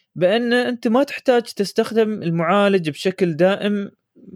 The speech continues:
آه، وبشكل ان ترفع حرارته لحرارات عاليه جدًا، بان تحتاج الى ثلاث مراوح و-،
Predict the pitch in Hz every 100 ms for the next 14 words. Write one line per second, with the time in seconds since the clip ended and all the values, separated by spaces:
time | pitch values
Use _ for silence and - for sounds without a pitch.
0 | - - - - 50 50 - - - 147
1 | 151 151 - 202 180 160 151 190 175 175
2 | 165 175 185 - 185 180 185 180 156 147
3 | 147 147 160 151 165 175 185 - 175 160
4 | 180 175 202 208 - - _ _ 165 170
5 | - - 196 170 156 175 180 151 170 170
6 | 156 156 156 - 143 139 135 135